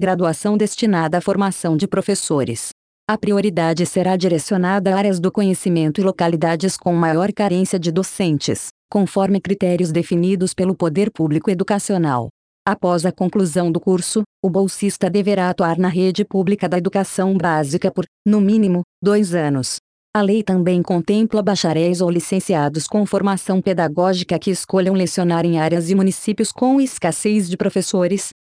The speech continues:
desde que realizem pós-graduação voltada à docência durante o período de concessão da bolsa.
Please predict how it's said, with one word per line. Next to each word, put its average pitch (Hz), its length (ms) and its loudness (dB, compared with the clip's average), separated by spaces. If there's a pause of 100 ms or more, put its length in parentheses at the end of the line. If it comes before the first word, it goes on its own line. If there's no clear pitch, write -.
desde 175 320 0
que 202 100 -2
realizem 180 580 2
pós-graduação 180 920 0
voltada 190 600 0
à - 20 0
docência 180 580 -2
durante 175 360 0
o - 20 0
período 175 380 0
de 180 100 0
concessão 180 600 -2
da 160 100 2
bolsa. 147 460 -2